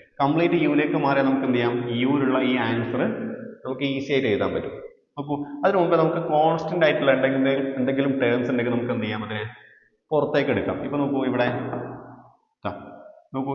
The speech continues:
ഇവിടെ ഡി യു by root three എന്ന് പറയുമ്പോ ശരിക്കും എന്താണ് അത്? വൺ by root three ആണ്. നമുക്ക് എന്ത് ചെയ്യാം? ഈ വൺ by root three നമുക്ക് എന്ത് ചെയ്യാം? പുറത്തേക്ക് വെക്കാം.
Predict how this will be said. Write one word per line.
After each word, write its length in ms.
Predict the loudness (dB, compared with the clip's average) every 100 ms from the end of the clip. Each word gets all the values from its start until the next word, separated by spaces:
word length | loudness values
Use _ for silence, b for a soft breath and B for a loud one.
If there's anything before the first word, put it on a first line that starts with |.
| -2
ഇവിടെ 160 | 0 0 0
ഡി 100 | 0 0
യു 100 | 0 4
by 100 | 4 4
root 180 | 2 0 -2
three 160 | -4 -6 -8 -8
എന്ന് 100 | -4
പറയുമ്പോ 240 | -2 0 -2 -2 -8 -6
ശരിക്കും 240 | -4 0 2
എന്താണ് 220 | 4 4 2
അത്? 120 | 2 -2 -4 -6 -8 -12 -14 -4 0
വൺ 140 | 0 0 0
by 80 | 0 2
root 180 | 0 -2
three 160 | -2 -2
ആണ്. 120 | -2 -6 -12 -12 -10
നമുക്ക് 180 | -6 -4
എന്ത് 100 | -2
ചെയ്യാം? 180 | 0
ഈ 40 | 2
വൺ 100 | 2 2
by 80 | 2 2
root 120 | 0
three 120 | 0 -2
നമുക്ക് 220 | -2 -2
എന്ത് 80 | 0
ചെയ്യാം? 160 | -2 -2
പുറത്തേക്ക് 400 | -4 -2 -4 -4 -6
വെക്കാം. 240 | -4 -6